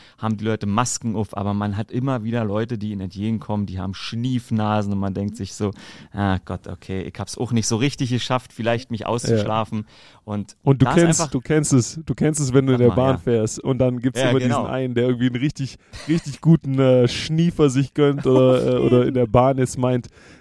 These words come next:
Speaker 2: er muss auf einmal richtig hart niesen, tut nicht mal irgendwie
Speaker 1: Ja.
Speaker 2: seinen Ellenbogen heben. Ah,
Speaker 1: Ja,
Speaker 2: unangenehm.
Speaker 1: ja. Unangenehm, richtig. Und deshalb ernährt euch gesund. Das ist natürlich die Grundvoraussetzung. Jakob hat's auch gesagt. Ausreichend Schlaf hilft auch. Aber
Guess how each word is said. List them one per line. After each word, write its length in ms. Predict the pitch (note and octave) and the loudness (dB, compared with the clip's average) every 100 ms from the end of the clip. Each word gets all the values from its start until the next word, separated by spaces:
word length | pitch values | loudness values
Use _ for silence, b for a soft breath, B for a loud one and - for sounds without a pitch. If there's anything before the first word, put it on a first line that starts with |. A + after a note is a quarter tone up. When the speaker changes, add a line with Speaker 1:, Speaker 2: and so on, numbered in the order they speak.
| - | 2
Speaker 2:
er 100 | A#2+ | 4
muss 200 | C#3+ - | 4 2
auf 140 | C3+ | 0
einmal 260 | C3+ C3+ B2+ | 2 2 2
richtig 340 | C#3+ - B2 | 0 -8 -6
hart 240 | C3+ C3+ - | -2 -2 -2
niesen, 560 | C3 D3+ - D3 C#3+ | -2 -2 -2 -4 -4
tut 180 | C3+ B2 | -2 0
nicht 160 | C#3+ C#3 | 0 2
mal 60 | C3 | 0
irgendwie 100 | C3+ | 2
Speaker 1:
Ja. 60 | B2+ B2 | 2 0
Speaker 2:
seinen 60 | |
Ellenbogen 440 | C3+ C#3 C3 C3 B2 | 2 2 4 2 2
heben. 360 | B2+ B2+ C3 - | -2 -2 -4 -8
Ah, 280 | A2+ A2+ A2 _ - | -12 -10 -10 _ -10
Speaker 1:
Ja, 80 | A2 A#2 | -8 -6
Speaker 2:
unangenehm. 400 | A2 G#2+ G2 - | -8 -6 -6 -6
Speaker 1:
ja. 0 | - _ _ _ - | -8 _ _ _ 0
Unangenehm, 800 | E3+ F#3 G3 D3+ C3 B2 A2 G#2 | 6 6 6 2 2 2 0 0
richtig. 480 | A2+ C3 - F#2 - | -2 -4 -6 -8 -4
Und 200 | A#2 B2+ | -4 -2
deshalb 380 | B2 G#2+ G2 B B B | -2 -2 -4 B B B
ernährt 400 | B2+ B2+ C#3+ G3 | -4 0 2 2
euch 160 | F3 D#3 | 0 -2
gesund. 420 | D#3 A2+ D3+ F2+ | -2 0 -2 0
Das 100 | C3+ C#3+ | -2 -2
ist 100 | D3 | -4
natürlich 420 | C#3 C#3 C#3 - | -4 -4 -6 -6
die 140 | B2+ | -8
Grundvoraussetzung. 1040 | A2+ G#2+ D#3+ - A2+ G2 F#2+ G2+ - G#2+ F#2+ | -6 -2 -2 0 -2 -2 -6 -8 -10 -10 -2
Jakob 360 | A2+ C3+ C#3+ | 0 0 -4
hat's 200 | C3+ - | -6 -6
auch 100 | C#3 | -6
gesagt. 460 | C3+ G2 G2 - - - | -6 -6 -8 -8 -20 -2
Ausreichend 580 | B2 D3 - B2+ C3 A2+ | 0 2 -2 -6 -6 -8
Schlaf 480 | - B2 C#3 G2 - | -4 -2 -2 -4 -8
hilft 320 | C3+ B2 - | -8 -8 -4
auch. 260 | C3 A2 - | -2 -2 -4
Aber 320 | A#2+ B2+ A2 | -2 0 -2